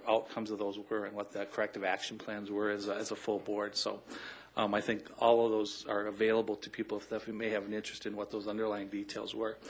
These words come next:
And then because you expended more than five hundred thousand dollars of federal funding in two thousand fourteen, we had to do a single audit. Um, for this year, we, uh, tested the special education cluster and the child nutrition cluster. As a result of all that testing, which is very significant in relationship to the amount of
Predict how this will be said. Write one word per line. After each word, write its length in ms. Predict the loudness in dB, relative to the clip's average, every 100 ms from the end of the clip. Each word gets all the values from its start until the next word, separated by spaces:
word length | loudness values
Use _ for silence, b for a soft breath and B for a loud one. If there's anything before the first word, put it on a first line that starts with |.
| B B B B 2
And 100 | 8
then 100 | 10
because 300 | 10 10 10
you 60 | 8
expended 360 | 8 8 8
more 160 | 8 6
than 100 | 6
five 260 | 6 6 6
hundred 240 | 0 4
thousand 240 | 4 4
dollars 240 | 2 2 0
of 80 | 2
federal 320 | 4 6 4
funding 360 | 2 -2 -2
in 80 | -6
two 140 | -4 0
thousand 240 | -2 -2
fourteen, 380 | -2 -2 -4 -6
we 60 |
had 100 | -6
to 60 | -4
do 100 | -4
a 60 | -2
single 360 | 0 2 2
audit. 400 | 2 2 0 -2 B B B B _ -4
Um, 260 | -2 -2 -4
for 120 | -4 -2
this 280 | 0 0
year, 180 | 2 2
we, 320 | 2 -2 -2
uh, 120 | -2 -2
tested 420 | 0 0 -2 -4
the 180 | -4 -2
special 400 | 0 0 0 -2
education 580 | -2 -2 0 0 -2
cluster 440 | 0 0 2 -2 -4
and 140 | -4
the 60 | -4
child 360 | 0 2 2
nutrition 500 | 0 -2 0 0 -2
cluster. 540 | -4 -2 -2 -4 -6 -6 B B B B B 0
As 140 | 2
a 40 |
result 300 | 4 8 8
of 120 | 8 6
all 100 | 6
that 220 | 4 2
testing, 340 | -2 0 -4
which 180 | -4 -4
is 120 | -6
very 280 | 2 4 4
significant 640 | 2 0 2 2 0 -2 -2
in 120 | -2
relationship 560 | 0 0 -2 -6 -8
to 80 | -8
the 60 | -8
amount 220 | -6
of 100 | -4